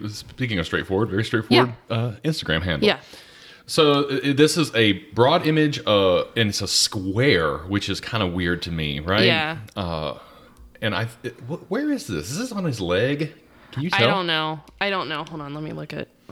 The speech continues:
Speaker 2: um
Speaker 1: So, a-, at any rate, um, it's, it's Ralph looking like Ralph with his little collared shirt and his,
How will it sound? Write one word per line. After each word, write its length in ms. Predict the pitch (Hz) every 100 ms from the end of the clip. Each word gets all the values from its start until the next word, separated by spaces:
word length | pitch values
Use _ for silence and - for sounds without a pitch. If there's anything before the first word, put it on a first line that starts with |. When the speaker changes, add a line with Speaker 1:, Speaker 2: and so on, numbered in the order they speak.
| -
Speaker 2:
um 440 | 135 165 160 170 -
Speaker 1:
So, 280 | 135 131
a-, 260 | 127 117 -
at 100 | 165
any 160 | 220 180
rate, 380 | 123 135 - 127
um, 400 | 127 117 113 113
it's, 220 | 139 123 -
it's 240 | 160 151 170
Ralph 360 | 151 135 143 - 143
looking 340 | 143 135 185 170
like 220 | 180 180
Ralph 360 | 143 117 127 131
with 120 | 123
his 160 | 123
little 180 | 120 131
collared 380 | 127 135 135 147
shirt 360 | - 123 143 147
and 80 |
his, 200 | 120 120